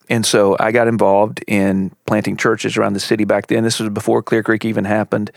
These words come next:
um, and trying to work with, um,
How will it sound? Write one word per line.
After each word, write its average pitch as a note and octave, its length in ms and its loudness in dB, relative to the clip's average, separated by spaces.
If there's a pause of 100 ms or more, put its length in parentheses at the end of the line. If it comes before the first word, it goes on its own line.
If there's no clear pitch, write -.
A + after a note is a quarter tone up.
(460)
um, G2 400 0 (200)
and G2+ 240 0
trying A#2 200 0
to G#2+ 80 0
work A2+ 500 0
with, A2+ 540 2 (260)
um, F2+ 500 0